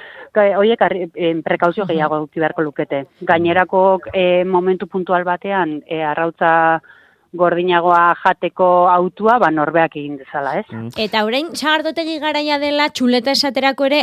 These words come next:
Speaker 2: askori, ba, gustatzen zaigu pixka bat gorrizka edo batzuek, ba, nahiago dute iaia, eh,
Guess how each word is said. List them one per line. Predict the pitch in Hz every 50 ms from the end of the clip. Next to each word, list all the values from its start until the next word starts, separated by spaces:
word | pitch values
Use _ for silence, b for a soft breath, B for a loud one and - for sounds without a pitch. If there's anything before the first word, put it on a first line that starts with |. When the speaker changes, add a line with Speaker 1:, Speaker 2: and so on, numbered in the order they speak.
| -
Speaker 2:
askori, | 196 214 208 - - - 247 240 277 302 294 247 190
ba, | 175 208 208
gustatzen | 190 233 220 - - 233 233 247 269 240
zaigu | 226 240 226 226 233 247 277 269 269 247 220 214 202 185 190 185 180 185 175 -
pixka | 214 - - - 220 214
bat | 233 226 220 185 - -
gorrizka | - 208 202 202 202 190 214 233 220 - - - 220 226 233
edo | 214 208 190 196
batzuek, | 196 208 190 - - - 240 240 233 226 226 240 233 233 226 214 196 185 180 156 - 180 165
ba, | 190 185
nahiago | 190 196 202 214 208 208 208
dute | 208 196 170 226 220 202
iaia, | 185 196 202 196 196 220 226 226 220 202 170 B B B B B B B B
eh, | 202 233